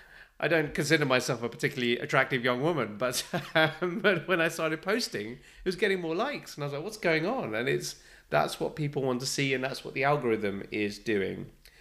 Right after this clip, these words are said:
But then I saw something that made me quite uncomfortable the other day, where I was at the Hayward Gallery, and there's a new exhibition called In the Black Fantastic, which is an exhibition with black artists showing work that uses sci-fi, mythology, and fantasy, as in the fantastical,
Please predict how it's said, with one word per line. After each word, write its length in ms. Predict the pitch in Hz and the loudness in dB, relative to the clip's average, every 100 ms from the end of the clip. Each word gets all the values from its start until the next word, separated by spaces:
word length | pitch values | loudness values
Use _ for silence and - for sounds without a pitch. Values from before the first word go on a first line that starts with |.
| - | -4
But 120 | - 139 | 2 6
then 180 | 170 139 | 6 8
I 120 | 139 | 4
saw 220 | 139 151 | 2 -2
something 320 | 147 135 120 | -2 -2 -2
that 100 | 117 | 0
made 180 | 123 120 | 2 2
me 120 | 117 | 2
quite 320 | - 127 117 - - | -2 -2 -2 -4 -8
uncomfortable 580 | - 123 165 165 104 101 | -8 -4 -4 -4 -4 -4
the 100 | 98 | -2
other 120 | 98 | -2
day, 240 | 98 101 95 | 0 0 0
where 80 | 101 | -2
I 40 | |
was 100 | 104 | -2
at 80 | - | -6
the 80 | 113 | -4
Hayward 380 | 127 127 101 - | -2 0 -2 -2
Gallery, 460 | 95 90 90 107 - _ _ - | -4 -2 -6 -8 -12 _ _ -2
and 100 | 120 | 2
there's 100 | 113 | 4
a 60 | |
new 240 | 120 135 123 | 4 4 4
exhibition 420 | - 110 104 107 | 0 -6 -6 -4
called 160 | 104 | -6
In 160 | - 113 | -6 -4
the 60 | 101 | -2
Black 280 | 110 - - | 0 -2 -4
Fantastic, 680 | 98 98 98 - 95 - - | -8 -8 -10 -10 -14 -16 -12
which 220 | 98 - | -12 -10
is 100 | 104 | -8
an 80 | 107 | -8
exhibition 480 | 113 - 117 - 104 | -8 -6 -6 -6 -4
with 180 | 117 147 | -4 -2
black 240 | 143 143 | -2 -2
artists 400 | 107 101 98 - | -2 -2 -6 -6
showing 520 | - 110 104 101 104 - - - - _ _ | -2 0 0 -2 -6 -12 -20 -20 -20 _ _
work 480 | 113 120 117 107 - | 0 4 6 4 0
that 140 | 90 | -8
uses 360 | - 110 107 104 | -4 -4 -2 -4
sci-fi, 760 | - 127 123 120 113 104 101 98 | -2 0 0 0 -2 -2 -2 -4
mythology, 920 | 104 104 117 107 98 101 92 95 - - - | -6 -6 -2 -2 -2 -4 -6 -6 -10 -18 -14
and 180 | 98 92 | -12 -10
fantasy, 760 | - 110 104 - 95 90 90 - | -4 -4 -4 -8 -8 -8 -8 -12
as 140 | 92 | -10
in 120 | 95 92 | -10 -10
the 60 | |
fantastical, 920 | - 101 95 104 - 107 - 87 90 | -8 -8 -6 -8 -6 -8 -8 -10 -10